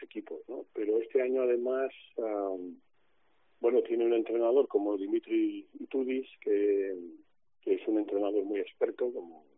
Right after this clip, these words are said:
como sabemos. Ha trabajado en muchísimos equipos de altísimo nivel, eh, o bien como asistente mucho tiempo en el pao, eh, en el Panathinaikos, vamos, como asistente. Luego ha tenido muy buen periplo durante nueve temporadas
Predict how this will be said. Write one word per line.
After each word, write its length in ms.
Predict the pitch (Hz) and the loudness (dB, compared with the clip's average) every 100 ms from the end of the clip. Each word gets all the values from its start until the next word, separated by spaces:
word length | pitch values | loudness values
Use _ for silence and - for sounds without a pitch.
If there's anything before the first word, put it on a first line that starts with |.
| _ | _
como 200 | - 90 | -14 -12
sabemos. 460 | - 98 104 113 120 _ _ _ _ _ _ | -8 -4 -2 -2 -4 _ _ _ _ _ _
Ha 80 | 95 | -14
trabajado 680 | - 95 92 - 104 110 104 | -4 -4 -4 -4 0 0 0
en 220 | 104 101 | -4 -10
muchísimos 520 | 101 - 104 - 101 - | -10 -10 -12 -10 -10 -10
equipos 480 | 95 113 - 98 92 | -14 -10 -4 -2 -2
de 300 | 92 95 92 | -4 -4 -6
altísimo 480 | 90 - - 98 95 | -8 -10 -10 -10 -6
nivel, 440 | 101 120 123 123 - _ _ _ _ _ - | 0 2 2 2 -4 _ _ _ _ _ -12
eh, 420 | 98 95 90 90 87 85 85 80 92 | -6 -4 -2 -2 -4 -6 -10 -12 -8
o 80 | - | -6
bien 160 | 92 92 | -6 -8
como 380 | 98 92 90 | -6 -6 -6
asistente 800 | 87 - - 113 104 101 101 98 92 | -8 -12 -4 0 0 0 -2 -2 -4
mucho 260 | 101 - 95 | -8 -6 -4
tiempo 240 | 92 92 | -4 -6
en 80 | 87 | -12
el 100 | 85 | -6
pao, 600 | - 104 104 104 104 95 | 4 6 6 4 0 -6
eh, 240 | 87 87 85 | -12 -12 -12
en 40 | |
el 80 | 87 | -12
Panathinaikos, 720 | 85 82 - 85 82 104 92 | -8 -8 -8 -10 0 0 0
vamos, 240 | 95 110 - _ _ | -6 -8 -14 _ _
como 200 | - 101 | -16 -14
asistente. 720 | - - - 107 104 110 113 - _ _ _ _ - | -14 -14 -2 0 4 4 4 0 _ _ _ _ 2
Luego 240 | 101 101 | 4 4
ha 40 | 92 | 2
tenido 320 | 104 104 101 | 2 4 2
muy 180 | 101 101 | 2 2
buen 180 | 101 98 | 4 2
periplo 400 | 95 101 104 98 | 0 -8 -4 -2
durante 400 | 92 90 87 90 | 0 -2 -4 -4
nueve 220 | 101 101 | 0 2
temporadas 540 | - 90 101 98 98 | 0 -2 -2 -2 -4